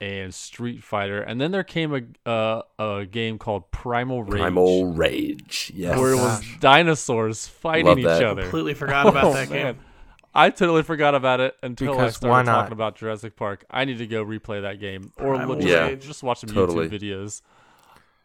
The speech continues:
Speaker 4: Yeah, I totally forgot
Speaker 3: So
Speaker 4: about that one.
Speaker 3: So the big, like, dinosaur type things that were around in my childhood that, like, most stick out to me, uh,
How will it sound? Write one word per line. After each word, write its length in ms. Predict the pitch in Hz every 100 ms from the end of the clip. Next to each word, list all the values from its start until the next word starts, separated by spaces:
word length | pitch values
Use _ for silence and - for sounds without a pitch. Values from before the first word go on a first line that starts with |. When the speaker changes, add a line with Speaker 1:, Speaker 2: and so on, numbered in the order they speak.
| _ _
Speaker 4:
Yeah, 160 | 143 143
I 20 |
totally 260 | - 170 151
forgot 100 | -
Speaker 3:
So 240 | 147 135
Speaker 4:
about 180 | 127 139
that 120 | 143
one. 120 | 151 147 _ _ _ _ - - _ _ _ _ _
Speaker 3:
So 260 | - 147
the 100 | 143
big, 380 | 143 190 233 202 156
like, 520 | 151 127 113 127 -
dinosaur 680 | 123 139 135 - 131 131 123
type 460 | - 127 123 123
things 640 | - 120 120 117 117 - - - _ _ _ -
that 440 | 117 120 113 - -
were 320 | 123 120 117
around 540 | 113 117 117 120 120 - -
in 160 | 117
my 220 | 107 107 113
childhood 760 | - 127 127 127 135 135 135 - _ _ _ -
that, 240 | 110 -
like, 180 | 117 110
most 320 | 117 120 -
stick 280 | - 135 -
out 180 | 123 -
to 100 | 120
me, 380 | 117 120 123 - _ _ _ _ _ _
uh, 340 | 110 110 107